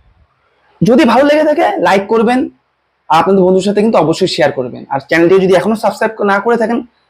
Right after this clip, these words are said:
সাবস্ক্রাইব করে দিন। সাবস্ক্রাইব করে দিয়ে পাশে তো বেল আইকনে all নোটিফিকেশন ক্লিক করে দিন। একদম বিনামূল্যে আপনাদের এই ছোট ছোট পদক্ষেপগুলো কি করবে, আমাদের এই ধরনের ইনফরমেটিভ ভিডিও নোট-,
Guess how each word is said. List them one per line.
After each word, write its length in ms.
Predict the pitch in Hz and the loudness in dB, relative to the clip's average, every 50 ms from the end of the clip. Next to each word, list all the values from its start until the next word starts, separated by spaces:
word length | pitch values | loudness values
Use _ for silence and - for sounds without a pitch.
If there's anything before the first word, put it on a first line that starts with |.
| _ _ _ - | _ _ _ -4
সাবস্ক্রাইব 320 | - 185 185 - 220 202 208 | -4 -4 -2 0 -2 -2 2
করে 140 | 175 147 | 2 0
দিন। 120 | 127 135 131 | 0 0 -4
সাবস্ক্রাইব 360 | 131 - 139 - - 185 180 | -4 -6 -8 -4 -2 -4 -2
করে 120 | - 185 190 | 0 0 0
দিয়ে 120 | 190 202 | 0 0
পাশে 200 | 196 - 156 - | -2 -2 -6 -4
তো 100 | - 175 | -2 -2
বেল 220 | 156 143 151 156 160 | 0 0 2 2 2
আইকনে 220 | 160 165 175 185 | 2 2 0 2
all 160 | 180 170 156 | 2 2 2
নোটিফিকেশন 380 | 151 147 143 151 151 143 139 135 | 0 -2 -4 -6 -6 -6 -6 -8
ক্লিক 180 | - 131 127 | -8 -10 -8
করে 120 | _ 131 123 | _ -6 -6
দিন। 120 | 120 127 143 | -4 -2 -2
একদম 300 | 147 165 180 208 214 202 | -2 -2 0 0 2 2
বিনামূল্যে 420 | 185 202 202 202 208 208 208 196 | 4 4 2 2 2 2 2 2
আপনাদের 300 | 175 180 - 208 202 208 | 2 0 -2 -2 -2 -2
এই 60 | 208 | -2
ছোট 120 | - 220 233 | -4 -10 -12
ছোট 140 | 214 - 247 220 | -6 -6 -6 -2
পদক্ষেপগুলো 480 | - 185 175 196 190 - 214 208 220 220 | -2 -2 -2 -2 -2 -2 -2 0 0 0
কি 120 | 220 262 | 0 -2
করবে, 240 | 233 - 190 156 - - _ _ _ _ - _ _ _ | 0 0 0 0 0 -4 _ _ _ _ -20 _ _ _
আমাদের 300 | - 165 196 202 214 202 | 0 0 2 4 4 4
এই 120 | 202 - | 2 2
ধরনের 300 | 196 196 202 208 214 208 | 0 0 0 0 0 0
ইনফরমেটিভ 480 | 202 185 - - 185 196 208 190 208 175 | -2 -2 -2 -2 -2 -2 0 -2 -2 -4
ভিডিও 200 | 165 165 180 190 | -2 -2 0 0
নোট-, 240 | 190 185 180 - | 0 0 -2 -4